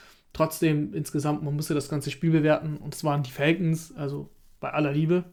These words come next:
liebe Falcons-Fans. Das war einfach, sah einfach nicht so gut aus. Und auch, auch die, die anderen Spiele, gegen die Dolphins zum Beispiel, kann ich mich erinnern, gegen Denver, das sah alles nicht perfekt aus. Und bei den Chiefs haben wir eben diesen Maßstab Perfektion. Und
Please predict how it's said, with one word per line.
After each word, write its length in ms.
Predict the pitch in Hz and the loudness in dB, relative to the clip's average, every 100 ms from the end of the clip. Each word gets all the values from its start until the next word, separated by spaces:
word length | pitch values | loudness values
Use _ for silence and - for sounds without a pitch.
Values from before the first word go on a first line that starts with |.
| _ | _
liebe 160 | 170 160 | -2 -2
Falcons-Fans. 680 | - 156 - 160 160 156 - - - - - - - - _ _ _ | 0 -2 -2 -6 -4 -6 -8 -20 -20 -20 -20 -20 -20 -20 _ _ _
Das 200 | - 180 | 0 4
war 140 | 202 160 | 4 4
einfach, 300 | 170 170 165 | 2 -2 2
sah 160 | 190 | 2
einfach 160 | 226 208 | 4 2
nicht 140 | 185 | 0
so 100 | - | 0
gut 180 | 151 208 | 0 0
aus. 460 | 143 147 165 - _ _ | 2 2 2 -10 _ _
Und 160 | 165 165 | -2 4
auch, 360 | 175 170 - | 4 2 -2
auch 160 | 180 170 | -2 -2
die, 320 | - 165 165 | 2 4 4
die 100 | 156 | 2
anderen 220 | 190 214 | 4 4
Spiele, 220 | - 156 147 | 4 0 2
gegen 140 | 156 | 2
die 80 | 156 | 6
Dolphins 400 | 170 202 190 160 | 8 8 4 2
zum 100 | 165 | 4
Beispiel, 340 | 165 160 165 | 4 4 0
kann 160 | 160 160 | 2 0
ich 100 | 151 | 2
mich 140 | 156 | 0
erinnern, 400 | 156 - 151 147 | 0 0 0 2
gegen 220 | 151 156 | 4 4
Denver, 520 | 156 165 175 165 160 160 - - - - - _ | 4 2 4 4 4 2 -12 -16 -16 -18 -20 _
das 200 | 170 156 | 2 2
sah 260 | 190 214 - | 2 2 0
alles 280 | 214 226 - | -4 -4 2
nicht 180 | 196 214 | 0 0
perfekt 420 | - 208 233 - | -4 -4 -6 -6
aus. 280 | 147 139 - | -6 -6 -6
Und 320 | - 165 180 | -2 -2 0
bei 100 | 165 | 2
den 80 | 160 | 2
Chiefs 340 | 160 196 208 | 2 0 0
haben 140 | 180 202 | 2 2
wir 80 | 220 | 4
eben 160 | 202 | 4
diesen 200 | 196 190 | 4 2
Maßstab 600 | 160 196 202 202 190 - | 2 0 0 -2 -2 -8
Perfektion. 800 | - 147 165 - - 165 170 214 | -12 -4 -4 -4 -2 0 2 2
Und 80 | 214 | 0